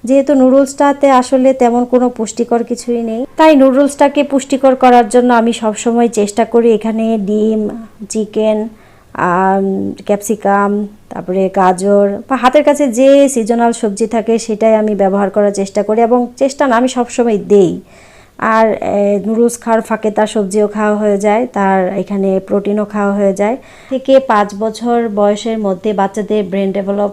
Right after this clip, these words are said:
সবচেয়ে বেশি হয়, তাই আমার মনে হয় এই সময়টাতে বাচ্চার পুষ্টিকর খাবার নিশ্চিত করাটা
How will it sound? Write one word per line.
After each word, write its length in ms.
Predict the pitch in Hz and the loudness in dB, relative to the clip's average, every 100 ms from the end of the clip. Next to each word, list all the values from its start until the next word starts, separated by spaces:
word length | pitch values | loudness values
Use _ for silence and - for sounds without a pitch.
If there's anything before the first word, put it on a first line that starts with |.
| - | -8
সবচেয়ে 420 | - 226 - 226 | -10 -10 -6 -4
বেশি 220 | 214 214 | -4 -4
হয়, 240 | 214 220 226 | -4 -2 -2
তাই 300 | 220 214 214 | -2 0 0
আমার 220 | 208 214 | 0 -4
মনে 220 | 220 226 | -4 -6
হয় 340 | 214 202 202 247 | -6 -4 -4 -6
এই 180 | 208 233 | -6 -6
সময়টাতে 640 | 240 247 240 240 233 220 220 | -6 -4 -4 -4 -4 -4 -2
বাচ্চার 460 | 196 185 - 202 196 | -4 -4 -6 -6 -6
পুষ্টিকর 520 | 240 - - 247 226 | -12 -12 -12 -8 -8
খাবার 420 | 220 - 185 196 190 | -8 -10 -8 -6 -6
নিশ্চিত 360 | 208 - 220 220 | -8 -10 -14 -8
করাটা 580 | 208 202 190 202 208 - | -6 -6 -4 -4 -4 -8